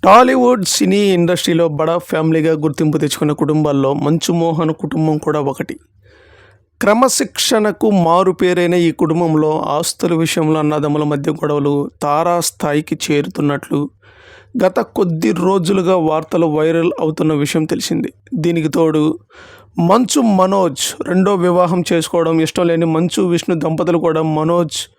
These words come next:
పెళ్లిలో గెస్ట్గానే వచ్చి వెళ్ళిపోయారు. దీనికి తోడు మంచు విష్ణు మంచు మనోజ్ అనుచరుడి పైన దాడి చేసినప్పుడు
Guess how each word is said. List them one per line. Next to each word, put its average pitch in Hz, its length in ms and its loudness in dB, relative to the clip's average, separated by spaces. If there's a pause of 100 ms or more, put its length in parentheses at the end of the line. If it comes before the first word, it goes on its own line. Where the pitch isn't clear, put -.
(460)
పెళ్లిలో 175 440 2
గెస్ట్గానే 190 960 -2
వచ్చి 175 340 0
వెళ్ళిపోయారు. 156 580 -2 (1040)
దీనికి 196 400 0
తోడు 208 420 4
మంచు 185 400 0
విష్ణు 196 580 0
మంచు 175 520 -2
మనోజ్ 170 680 0 (220)
అనుచరుడి 160 460 0
పైన 160 280 0
దాడి 165 420 0 (100)
చేసినప్పుడు 151 720 -2